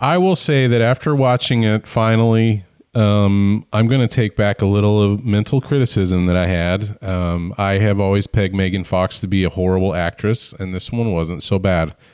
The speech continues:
Uh, I mean, let me take that back. I think this movie's awful, but she, it wasn't because of her acting.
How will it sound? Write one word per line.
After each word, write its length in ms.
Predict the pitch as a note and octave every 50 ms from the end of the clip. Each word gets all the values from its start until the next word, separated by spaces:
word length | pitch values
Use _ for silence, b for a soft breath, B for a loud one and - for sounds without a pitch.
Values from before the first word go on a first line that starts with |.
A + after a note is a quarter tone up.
| b b b b
Uh, 200 | - G#2+ G2 G2 G#2
I 80 | A#2
mean, 300 | A#2 A#2 A2+ G#2+ A#2 G2+
let 80 | A2 A2
me 100 | G2 F#2+
take 200 | - A2 G2 -
that 160 | A2 G2 F#2+
back. 200 | F#2+ F#2 F2+ F#2
I 140 | - G#2+ B2
think 240 | - - C#3 B2 -
this 180 | - G#2 -
movie's 280 | A#2 G#2+ G2+ F#2+ F#2+ F2+
awful, 500 | F#2+ G2+ A#2 C3+ - - G#2 G2 F#2+ - B B B B B B B B
but 520 | B G#2 F#2 A#2+ C3 C#3+ A#2 G#2 - - - b b b b b
she, 240 | - - - C#3+
it 100 | C3 A#2+
wasn't 280 | A2+ B2+ B2+ A#2 B2 A2+
because 280 | A2 G2+ - A#2 G#2 G2+
of 100 | F#2+ E2
her 160 | F#2+ F2 E2+
acting. 500 | F2 F2+ F2 F2+ - - - D#2 -